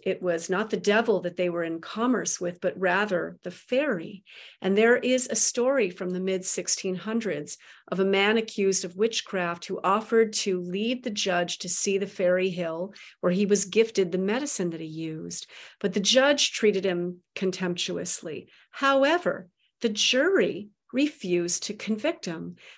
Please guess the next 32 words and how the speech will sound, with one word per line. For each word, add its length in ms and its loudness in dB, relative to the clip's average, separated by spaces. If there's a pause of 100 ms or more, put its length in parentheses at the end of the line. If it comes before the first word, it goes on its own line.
So 360 4
I'm 160 2
gonna 160 4
read 440 2
you 240 0
the 400 -2
account 580 0 (100)
of 460 0
this 160 -2
story 380 0
from 240 -8
Catherine 420 -4
Briggs' 400 0
book, 320 -4 (280)
An 60 -4
Encyclopedia 1000 0
of 100 -10
Fairies, 720 -4 (300)
because 240 4
it 100 2
speaks 400 0
to 100 -2
the 120 -6
kindness 920 0 (200)
of 160 -12
these 260 -6
beings. 600 -6 (360)
There 200 6
was 400 4
quite 640 2
a 80 0
lot 580 -2